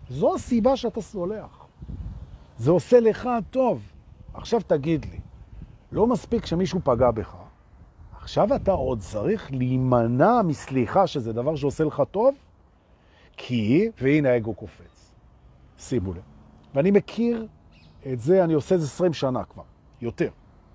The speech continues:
האגו אומר לכם את הדבר הבא, "תראה, אם אפשר לסלוח על זה, אז זה אומר שזה לא היה כזה נורא." כי בוא נחלק, אומר האגו, את המעשים למעשים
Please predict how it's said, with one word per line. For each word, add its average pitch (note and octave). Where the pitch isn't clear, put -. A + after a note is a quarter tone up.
האגו G#3
אומר G#3+
לכם F3+
את C#3+
הדבר A#2+
הבא, F2
"תראה, B2+
אם D4+
אפשר C4+
לסלוח A#3+
על A3
זה, A#2
אז C3+
זה D3+
אומר C4+
שזה C#4
לא F4
היה F#4
כזה E3
נורא." A#2+
כי F#3
בוא A#3+
נחלק, G#3+
אומר E3
האגו, B2+
את A#2+
המעשים C3
למעשים C3+